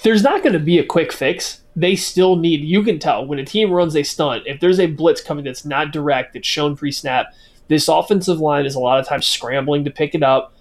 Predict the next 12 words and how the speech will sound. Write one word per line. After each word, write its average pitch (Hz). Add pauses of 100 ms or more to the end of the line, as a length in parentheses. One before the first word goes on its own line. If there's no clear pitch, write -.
(180)
They 139
seem 143
like 135
they're 127
still 151
trying 147
to 147
figure 147
out 113
what 135
they're 147
doing, 143